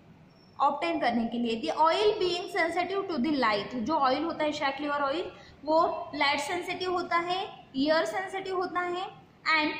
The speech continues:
care should be taken to minimize its exposure to sunlight and air। इसलिए हम उसको, अ, एक, अ, sunlight और एयर के एक्सपोजर में नहीं रखते,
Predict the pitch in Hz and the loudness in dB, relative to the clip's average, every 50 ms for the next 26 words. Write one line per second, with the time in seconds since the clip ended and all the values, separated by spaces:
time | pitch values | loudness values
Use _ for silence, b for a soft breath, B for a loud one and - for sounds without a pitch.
0 | - - - - - - 392 392 381 381 392 - 415 427 392 - 415 415 403 - | -10 -14 -16 -12 -6 0 4 6 6 4 4 2 -2 -2 -2 0 -2 -2 -2 -2
1 | - 339 339 - - 339 269 277 311 - - - - - - - - - - - | -4 -4 -4 -2 0 0 2 2 0 -2 -6 -10 -12 -18 -20 -20 -20 -20 -20 -14
2 | - 370 403 392 381 359 359 370 370 370 370 359 359 381 392 466 494 494 - - | -12 -10 -8 -8 -6 -6 -6 -4 0 2 2 2 2 2 2 2 0 0 -2 -8
3 | - - - - 302 330 - - - - 285 277 277 - - - - 403 415 370 | -12 -12 -10 -6 -6 -6 -6 -6 -6 -4 -4 -4 -4 -6 -10 -6 -2 0 0 2
4 | 381 403 415 440 440 427 - - 330 311 - - 330 311 311 311 311 302 302 339 | 2 2 2 0 0 -2 -8 -8 -8 -6 -4 -2 -2 -2 0 2 2 2 2 0
5 | - - - 294 269 - 247 247 208 190 - - B B B B B B - 294 | -2 -2 -2 -2 -2 -2 -2 -4 -4 -4 -6 -8 B B B B B B -8 -6
6 | 320 - 320 349 349 370 370 370 370 359 330 349 - - 320 320 359 - B B | -6 -4 -2 0 0 2 2 0 -2 -2 -6 -8 -4 0 2 2 2 0 B B
7 | B B B - 262 269 269 269 269 269 269 - 254 269 285 - - 294 285 277 | B B B 0 2 4 4 4 4 2 0 0 0 0 0 0 -2 -2 -2 -2
8 | 269 - - 320 311 320 320 311 320 381 - - - 320 320 330 320 311 294 277 | -4 -2 -2 -2 0 0 2 2 0 0 -2 0 0 2 2 2 2 0 0 0
9 | 294 285 311 302 285 262 294 - - 294 285 262 285 262 262 277 330 494 - - | 0 0 -2 -2 -2 -4 -4 -4 -8 -8 -6 -2 -2 0 0 0 0 -2 -6 -8
10 | - - - 269 285 320 294 320 294 247 214 196 - - - 202 - - - - | -12 -8 -2 0 0 2 2 2 0 0 -4 -4 -6 -10 -10 -10 -10 -10 -12 -16